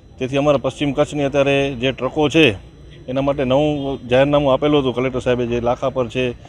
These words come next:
કે નરા થઈને, એમાં ત્યાં વળી ફેરફાર કરેલો હતો. એટલે અમારી એક રજૂઆત હતી સાહેબને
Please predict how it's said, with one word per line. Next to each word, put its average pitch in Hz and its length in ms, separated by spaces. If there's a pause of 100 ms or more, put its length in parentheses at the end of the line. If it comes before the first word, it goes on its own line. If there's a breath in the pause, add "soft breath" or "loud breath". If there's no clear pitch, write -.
(200 loud breath)
કે 120 60
નરા 131 240
થઈને, 127 340 (760 loud breath)
એમાં 143 500
ત્યાં 139 180
વળી 143 120
ફેરફાર 147 380
કરેલો 147 280
હતો. 156 280
એટલે 123 140
અમારી 139 260
એક 135 100
રજૂઆત 143 340
હતી 156 180
સાહેબને 156 380